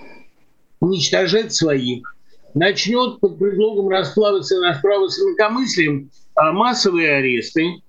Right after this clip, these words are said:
Ну и, грубо говоря, вгонит Арканар в ситуацию глубочайшего системного кризиса. Когда, э, спасать Арканар придется уже, я не знаю, ну,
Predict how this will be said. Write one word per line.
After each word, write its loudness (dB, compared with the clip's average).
Ну 2
и, 0
грубо 0
говоря, 2
вгонит 0
Арканар 2
в -2
ситуацию 0
глубочайшего 0
системного 0
кризиса. -2
Когда, 2
э, -2
спасать 2
Арканар 0
придется 0
уже, 2
я 2
не 0
знаю, 0
ну, -2